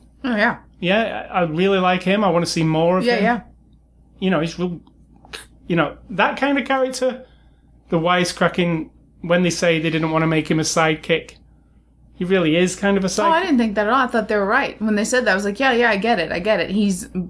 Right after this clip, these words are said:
Speaker 1: becoming, he's not going to be equal because he's just only been around a short period of time. But I can see how he can become his own.
Speaker 2: I usually dislike that kind of character, though.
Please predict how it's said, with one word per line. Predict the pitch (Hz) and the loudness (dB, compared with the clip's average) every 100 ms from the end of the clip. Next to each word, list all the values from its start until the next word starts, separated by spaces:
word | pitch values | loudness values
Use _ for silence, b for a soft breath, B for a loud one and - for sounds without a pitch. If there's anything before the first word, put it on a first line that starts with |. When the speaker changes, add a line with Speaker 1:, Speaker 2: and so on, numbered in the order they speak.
| - | -6
Speaker 1:
becoming, | 185 - 226 208 175 170 | -8 -2 0 0 0 -4
he's | - 190 | -4 0
not | 214 180 | 2 2
going | 180 170 | 0 -2
to | 170 | -4
be | 143 220 | -4 -4
equal | 196 165 | 0 0
because | 170 160 151 147 - | 0 -2 -4 -4 -8
he's | 160 | -8
just | 147 143 151 | -6 -6 -4
only | 147 | -2
been | 143 | 0
around | 151 156 139 | 0 0 0
a | 147 | -2
short | - 147 - | -4 -4 2
period | 160 147 | 2 2
of | - | -6
time. | - 185 151 190 B B B - - | -2 0 0 -6 B B B -20 -2
But | 226 151 175 - | 2 2 0 -2
I | 185 | -2
can | 208 | 0
see | 180 233 | 0 0
how | 190 175 | 2 2
he | 165 | 0
can | 170 | -4
become | 160 156 - 185 151 151 - - - - - - | -6 -8 -2 0 0 -4 -10 -20 -20 -20 -20 -12
his | - 156 | -6 0
own. | 165 156 151 151 - | 0 0 -2 -8 0
Speaker 2:
I | 185 | 2
usually | 247 254 226 | 4 4 2
dislike | 185 185 - 190 190 | 2 0 2 0 0
that | 156 - | -4 -4
kind | 156 147 | -4 -4
of | |
character, | 143 160 151 - | 0 0 0 -4
though. | 143 143 156 | -12 -12 -14